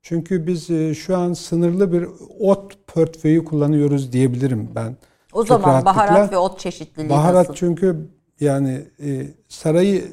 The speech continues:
Speaker 1: saraydan söz edersek on altıncı yüzyılın sonlarında iki yüz küsür çeşit baharatın kullanıldığı bir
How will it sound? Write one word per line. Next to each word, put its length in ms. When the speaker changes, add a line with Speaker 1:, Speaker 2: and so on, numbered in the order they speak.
Speaker 1:
saraydan 560
söz 240
edersek 600
on 100
altıncı 440
yüzyılın 180
sonlarında 640
iki 200
yüz 220
küsür 480
çeşit 440
baharatın 560
kullanıldığı 720
bir 200